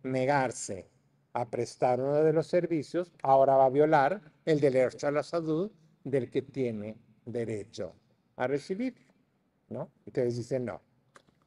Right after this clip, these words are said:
Y segundo, dice, "Además, está regulado de manera deficiente". De manera deficiente porque, por ejemplo, dice, "No establece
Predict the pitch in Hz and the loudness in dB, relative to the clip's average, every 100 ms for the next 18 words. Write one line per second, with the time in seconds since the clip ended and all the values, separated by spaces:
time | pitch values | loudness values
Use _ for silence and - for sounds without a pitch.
0 | _ - 180 196 196 294 294 208 226 285 | _ -2 2 6 6 6 4 4 2 2
1 | 175 160 139 147 139 139 170 190 - 151 | 0 -2 2 2 2 2 0 -2 -6 -6
2 | - 156 143 165 175 160 139 139 143 143 | -2 -2 0 0 0 2 2 2 0 -2
3 | 127 120 117 127 139 _ 113 117 - 98 | -4 -2 0 -2 -4 _ -6 -6 -6 -14
4 | - 113 95 - _ - _ _ _ _ | -12 -12 -12 -18 _ -20 _ _ _ _
5 | _ _ _ _ _ _ _ _ - - | _ _ _ _ _ _ _ _ -20 -20
6 | - - - _ _ _ _ 139 139 185 | -20 -20 -20 _ _ _ _ -8 8 10
7 | 202 214 196 185 180 180 196 185 - 190 | 10 8 4 4 4 0 -2 -8 2 4
8 | 156 151 160 196 - - _ _ _ _ | 4 0 -4 -4 -8 -20 _ _ _ _
9 | 165 180 165 160 165 175 180 - - _ | 4 4 4 -2 -2 0 -2 -6 -20 _
10 | _ _ _ _ _ _ _ _ _ _ | _ _ _ _ _ _ _ _ _ _
11 | _ 165 160 165 220 175 - 170 196 214 | _ 2 4 2 0 -4 -4 -4 -4 -6
12 | - - - 139 139 - 127 156 151 151 | -16 -20 -12 -8 -6 -6 -8 -2 0 0
13 | - 165 170 175 147 - 135 143 | 0 -4 0 0 0 -4 -10 -10